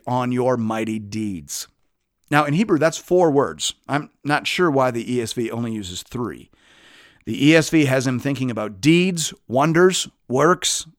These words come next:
and then deeds again. But that's a different Hebrew word. All of these words are overlapping.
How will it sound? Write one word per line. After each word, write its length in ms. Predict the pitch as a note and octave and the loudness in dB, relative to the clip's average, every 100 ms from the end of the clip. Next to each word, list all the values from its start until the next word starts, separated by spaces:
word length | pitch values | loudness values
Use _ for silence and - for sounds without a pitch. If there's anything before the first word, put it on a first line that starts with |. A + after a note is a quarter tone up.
| - | -10
and 220 | G#2+ A#2 | -6 -2
then 200 | C3 D3 | -2 0
deeds 300 | C#3+ F3+ B2 | 2 0 -2
again. 340 | G2 E2 A1 - _ _ _ _ - | -6 -10 -14 -20 _ _ _ _ -14
But 100 | F#2 | -4
that's 180 | F#3+ C4 | -2 0
a 40 | |
different 320 | G3 G#3 F3 | -2 0 0
Hebrew 220 | E3+ E3 | 0 0
word. 260 | E3+ A3 B2 | 0 0 -2
All 400 | - E3 A#3 B3+ | 4 6 6 4
of 200 | - G3+ E3 | 0 -2 0
these 220 | F3+ C#3 | -4 0
words 240 | C#3+ C#3+ | 2 2
are 160 | B2+ A2+ | 2 -2
overlapping. 800 | A#2+ G#2+ G2 F#2+ A#2 - C4 D#4+ | -4 -6 -8 -8 -8 -6 -6 -6